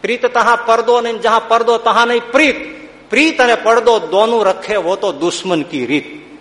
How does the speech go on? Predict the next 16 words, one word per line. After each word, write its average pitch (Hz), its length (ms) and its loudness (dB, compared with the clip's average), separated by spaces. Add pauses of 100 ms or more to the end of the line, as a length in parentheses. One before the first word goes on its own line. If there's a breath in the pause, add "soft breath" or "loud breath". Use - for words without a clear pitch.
(1300)
એ - 20 -14
તો 214 120 -4
દુશ્મન 285 440 0
છે. 107 320 -8 (1700 loud breath)
અને 165 420 0 (280)
પછી 262 240 0
કે 302 120 -2
સત્સંગ 277 460 -4
કરીએ 254 280 -2
છીએ 254 100 -8
પણ 254 80 -4
શાંતિ 262 540 -4
નહીં 214 240 -4
થતી. 151 260 -4
ક્યાંથી 247 480 -4
થાય? 165 200 -4